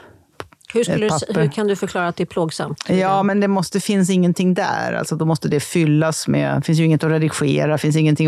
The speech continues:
Speaker 2: att jobba vidare med. Då måste det, det är en grov, det är bara en grov skiss från början.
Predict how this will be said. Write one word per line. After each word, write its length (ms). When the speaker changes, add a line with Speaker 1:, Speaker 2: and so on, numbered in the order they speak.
Speaker 2:
att 60
jobba 240
vidare 560
med. 280
Då 80
måste 300
det, 120
det 180
är 40
en 160
grov, 580
det 160
är 40
bara 120
en 80
grov 320
skiss 640
från 120
början. 460